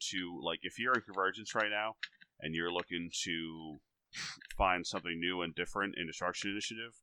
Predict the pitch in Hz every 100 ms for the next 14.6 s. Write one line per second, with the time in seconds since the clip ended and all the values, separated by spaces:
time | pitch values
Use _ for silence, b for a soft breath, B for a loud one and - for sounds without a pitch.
0 | - 85 - 90 80 80 95 _ _ _
1 | _ _ _ _ _ _ - 78 71 69
2 | 67 65 _ _ - 85 - 92 87 85
3 | 82 - 85 - 82 95 90 - _ 90
4 | 82 90 87 90 85 82 80 - 90 85
5 | 82 80 87 90 95 - - 80 85 80
6 | 80 87 - 90 85 82 82 62 - -
7 | _ _ _ _ _ _ 73 67 58 60
8 | _ 87 - 85 82 - 95 - - 98
9 | 95 95 82 82 - 117 127 - - 85
10 | 85 82 80 85 82 95 101 117 110 147
11 | 156 _ - - 76 76 76 76 71 73
12 | - - _ - - - - - - 76
13 | 69 50 50 - - _ - - 110 117
14 | 117 123 120 110 90 80